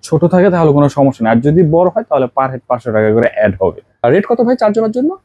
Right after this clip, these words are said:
Speaker 1: চারজনের জন্য হচ্ছে শুক্র শনি পাঁচ হাজার টাকা আর অন্যান্য দিন চার হাজার।
Speaker 2: আচ্ছা, আহ, দুইটা বেড আছে, একটা বড় এবং একটা ছোট, এবং, আহ, খুব সুন্দর একটি ড্রেসিং টেবিল আছে। আর হচ্ছে টয়লেট।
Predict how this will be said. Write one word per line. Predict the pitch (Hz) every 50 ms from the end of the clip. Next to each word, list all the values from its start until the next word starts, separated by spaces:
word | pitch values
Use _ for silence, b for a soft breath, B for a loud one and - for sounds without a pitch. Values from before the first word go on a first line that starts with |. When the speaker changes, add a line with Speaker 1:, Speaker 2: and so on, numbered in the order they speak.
| _
Speaker 1:
চারজনের | - 156 165 160 143 160 165 170 160
জন্য | 170 170 160
হচ্ছে | 151 - 165
শুক্র | - - 170 - - 190 170
শনি | - 185 180 165
পাঁচ | 160 156 143 -
হাজার | 147 143 151 143 -
টাকা | 175 185 220
আর | 196 151
অন্যান্য | 139 131 127 127 123 123 120 113
দিন | 117 117
চার | 113 - 123 117
হাজার। | - 107 82 - - -
Speaker 2:
আচ্ছা, | - - 80 - _ -
আহ, | 107 117
দুইটা | 123 131 139 170
বেড | 147 143 147 139 139
আছে, | 160 - -
একটা | 202 - - 170
বড় | 147 135 139 135 139 135
এবং | 131 131 123 120
একটা | 120 123 117 -
ছোট, | - 117 104 -
এবং, | 180 233 220 160 139 131 131 131 127 127 123
আহ, | 123 117 120 120
খুব | 113 - 131 -
সুন্দর | - - - 123 127 131 127
একটি | 123 - - 127 127 113
ড্রেসিং | 98 98 110 123 - - 139 127
টেবিল | - 113 107 107
আছে। | 101 101 - 160 -
আর | 113 113 113 117 113 113 113 113 113
হচ্ছে | 117 127 117 - - - 147 139 139 139 135 131 -
টয়লেট। | 180 160 139 113 87